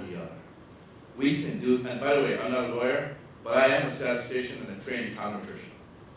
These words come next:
Okay, so I do know numbers. And when it comes to transparency, I would also offer that you look at the Fulton County website. Because when you look at that website, you see statistics and data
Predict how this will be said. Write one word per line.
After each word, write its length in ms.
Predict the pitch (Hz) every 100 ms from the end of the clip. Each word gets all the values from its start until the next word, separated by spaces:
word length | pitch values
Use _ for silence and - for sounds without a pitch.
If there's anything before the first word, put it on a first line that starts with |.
| - 95
Okay, 180 | 107
so 180 | 104 123
I 100 | 131
do 120 | 120
know 180 | 127 127
numbers. 420 | 123 117 - - - - - - 110
And 80 | 113
when 140 | 113
it 120 | 110
comes 240 | 143 151 -
to 60 | -
transparency, 800 | 127 117 - 170 147 - 95 95
I 60 | 107
would 180 | 107 107
also 360 | - - - -
offer 480 | 117 123 - 92 95 92 - - -
that 220 | 113 107
you 100 | 127
look 300 | 120 147 156
at 100 | -
the 60 | -
Fulton 420 | - 139 139 -
County 320 | 127 123 117
website. 380 | 107 101 - - - - - - - - - -
Because 340 | 107 127 123
when 120 | 143 147
you 120 | 147
look 240 | 170 147
at 100 | 139
that 220 | 139 135
website, 440 | 131 123 - 98 - - - - 131
you 140 | 139
see 220 | 143 143
statistics 720 | 123 110 - 151 147 147 -
and 160 | 113 104
data 520 | 117 123 123 123 127